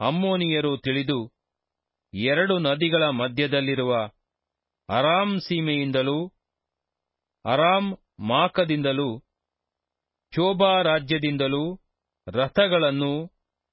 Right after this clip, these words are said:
ರಾಹುತರನ್ನೂ ತರಿಸುವುದಕ್ಕೋಸ್ಕರ ಸಾವಿರ ತಲಾಂತು ಬೆಳ್ಳಿಯನ್ನು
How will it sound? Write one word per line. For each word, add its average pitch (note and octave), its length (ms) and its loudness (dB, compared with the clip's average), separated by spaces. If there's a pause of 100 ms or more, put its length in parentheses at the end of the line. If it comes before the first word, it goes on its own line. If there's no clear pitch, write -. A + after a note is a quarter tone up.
(160)
ರಾಹುತರನ್ನೂ C#3+ 1000 0
ತರಿಸುವುದಕ್ಕೋಸ್ಕರ C#3 1300 -2 (1000)
ಸಾವಿರ F#3 500 2
ತಲಾಂತು D3+ 540 0
ಬೆಳ್ಳಿಯನ್ನು C3+ 840 -2